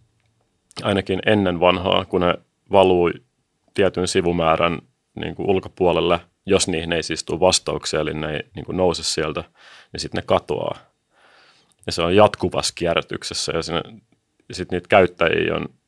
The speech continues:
niin mahdottoman paljon, ja ne on kaikki anonyymejä. Ja se on jatkuva semmonen niinku lottopallo, semmonen, semmonen sekoitin, mistä sinkoutuu aina sit joku semmonen pallo ulos välillä.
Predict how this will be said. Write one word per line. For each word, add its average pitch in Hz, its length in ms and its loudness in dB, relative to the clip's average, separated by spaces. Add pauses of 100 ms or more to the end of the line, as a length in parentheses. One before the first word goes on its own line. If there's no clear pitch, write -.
(260)
niin 85 400 -4
mahdottoman 85 680 -2
paljon, 82 400 2
ja 82 120 -2
ne 82 80 -4
on 80 120 -4
kaikki 82 360 -2 (160)
anonyymejä. 85 720 2
Ja - 60 -6
se 101 80 2
on 98 160 4 (360)
jatkuva 110 380 4
semmonen 92 340 0
niinku 92 300 2 (1600)
lottopallo, 82 840 4
semmonen, 78 520 -4 (1120)
semmonen 82 320 -4 (120)
sekoitin, 65 540 -6
mistä - 260 -10
sinkoutuu 78 640 -4
aina 82 200 -2
sit - 320 -12 (200)
joku 85 240 -4
semmonen 85 340 -6 (1040)
pallo 82 340 4
ulos 80 320 0
välillä. 78 360 -2